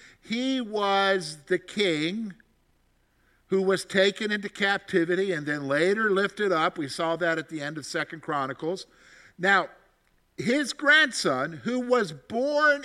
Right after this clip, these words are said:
in captivity, he was born in Babylon, who is a descendant of David. Do you understand? He is an heir to the throne. He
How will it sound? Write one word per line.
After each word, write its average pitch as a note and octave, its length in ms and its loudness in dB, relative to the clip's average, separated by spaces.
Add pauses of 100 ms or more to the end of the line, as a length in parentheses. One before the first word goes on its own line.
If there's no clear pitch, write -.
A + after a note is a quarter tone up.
(120)
in B3 240 0
captivity, G#3+ 800 -2
he D#3 120 -2
was D#3 120 -10
born C4 680 0
in A#3+ 160 -4
Babylon, F#3 640 0 (1300)
who B3 220 -2
is A#3 300 4
a G3 120 4
descendant B3+ 1120 -2
of G#3 240 -4
David. G3+ 600 -2
Do E3 80 -2
you E3+ 60 2
understand? F#3+ 680 -4 (280)
He G#3+ 160 -2
is F#3+ 160 2
an F#3+ 220 0
heir A#3+ 400 4
to B3 180 -6
the G3+ 140 -2
throne. G3 560 0 (320)
He G3 840 -4